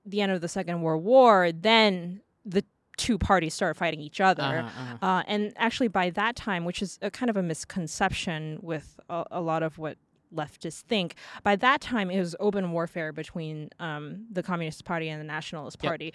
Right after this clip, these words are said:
Speaker 2: yep.
Speaker 1: And it was not guerrilla tactics. Like, it was just all out, you know,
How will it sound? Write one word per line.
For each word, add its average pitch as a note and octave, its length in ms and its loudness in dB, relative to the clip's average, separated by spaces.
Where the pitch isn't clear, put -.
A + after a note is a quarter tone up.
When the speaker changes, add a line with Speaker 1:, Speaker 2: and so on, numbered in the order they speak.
Speaker 2:
yep. C#3 160 -6
Speaker 1:
And F#3+ 160 -2
it - 20 0
was F#3 220 -2
not F3 500 0
guerrilla F3 400 -4
tactics. - 500 -10
Like, E3 220 -6
it A#3 100 6
was F#3 180 2
just - 300 -12
all F3 160 0
out, D3 340 -4
you G3 140 -6
know, D#3 240 -10